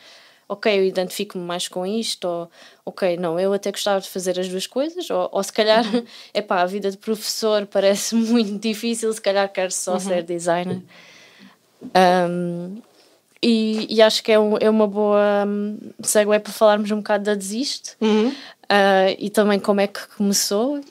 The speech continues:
Speaker 1: e, e falares um bocado do, dos, dos desafios que possas ter encontrado.
Speaker 2: Uhum. Ah, então, ah, a Desiste é um projeto que surge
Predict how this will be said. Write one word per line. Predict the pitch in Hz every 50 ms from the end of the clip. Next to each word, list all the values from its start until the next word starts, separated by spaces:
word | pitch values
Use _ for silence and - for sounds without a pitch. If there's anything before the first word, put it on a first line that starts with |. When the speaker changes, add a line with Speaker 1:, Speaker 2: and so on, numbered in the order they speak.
| _ -
Speaker 1:
e, | - 208 202 196 196 190 190 190 190 185 180 180 180 185 190 - - - _ _ - -
e | - 196
falares | 185 - 214 202 196 190 190 190 190 - 185 185
um | - 190
bocado | - - 185 185 185
do, | 180 - - - - - 185
dos, | 185 180 175 - - - - - _ _ _ _ _ _ _ _ _ - _ _ -
dos | - 190 208 202 185
desafios | 175 180 190 185 - - 196 208 -
que | -
possas | - 185 190 - 196 190
ter | - - 185
encontrado. | 185 185 190 185 190 185 185 - 180 190 202 220 226 226 _ _ -
Speaker 2:
Uhum. | 208 190 180 175 180 196 214 - - - - - - - - - - - - - - - - - - - - - - _ _ -
Ah, | 202 202 202 202 196 196 196 202 -
então, | 269 269 269 160 143 - _ _ -
ah, | - 202 208 214 214 208 208 208 214 214 233 233 - - - 220
a | 220
Desiste | 202 190 190 190 208 233 254 262 254 - 247
é | 240
um | 226 226
projeto | 226 - 180 175 156 147 - -
que | - -
surge | - - - - 196 202 208 185 185 180 180 196 202 208 208 214